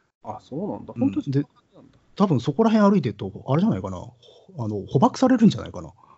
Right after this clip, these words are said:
Speaker 2: 「お前何者だ」っつって。
Speaker 1: ああ、
Speaker 2: うん。
Speaker 1: まあね、今とはね、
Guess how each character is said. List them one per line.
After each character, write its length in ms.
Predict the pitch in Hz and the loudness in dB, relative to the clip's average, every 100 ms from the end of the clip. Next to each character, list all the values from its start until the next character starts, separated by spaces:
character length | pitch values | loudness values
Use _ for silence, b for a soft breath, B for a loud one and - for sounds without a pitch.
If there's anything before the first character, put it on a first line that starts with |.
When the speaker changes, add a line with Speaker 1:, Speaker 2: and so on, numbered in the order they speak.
| b | b
Speaker 2:
「お 60 | |
前 140 | 123 120 | -2 2
何 160 | 120 | 2
者 160 | 120 123 | 2 2
だ」 80 | 110 | 0
っ 40 | 101 | -4
つ 100 | - | -12
っ 0 | |
て。 120 | - - _ _ | -18 -18 _ _
Speaker 1:
あ 80 | - | -10
あ、 20 | |
Speaker 2:
う 880 | 110 107 107 107 104 107 104 104 107 92 | -6 -4 -4 -4 -6 -6 -8 -10 -10 -12
ん。 160 | 85 _ | -16 _
Speaker 1:
ま 140 | 110 110 | -14 -12
あ 40 | |
ね、 440 | 113 120 120 117 - 127 | -6 -2 -2 -4 -12 -12
今 260 | 123 143 170 | -2 2 2
と 140 | - | 2
は 140 | 113 110 | -2 0
ね、 360 | 131 110 - | -2 -4 -6